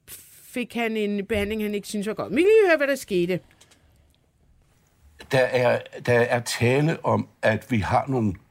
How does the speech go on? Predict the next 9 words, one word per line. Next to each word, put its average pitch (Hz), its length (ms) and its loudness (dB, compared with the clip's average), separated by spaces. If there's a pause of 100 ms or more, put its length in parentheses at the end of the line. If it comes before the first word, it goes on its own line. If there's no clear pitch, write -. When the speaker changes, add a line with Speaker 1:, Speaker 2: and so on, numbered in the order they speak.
Speaker 2:
typer. 85 340 -2
Vi 110 140 -2
befinder 135 420 0
os 127 180 -4
oppe 113 300 0
nordpå, 110 520 -2
hvor 117 120 0
julemanden 101 880 -2
er. 87 160 0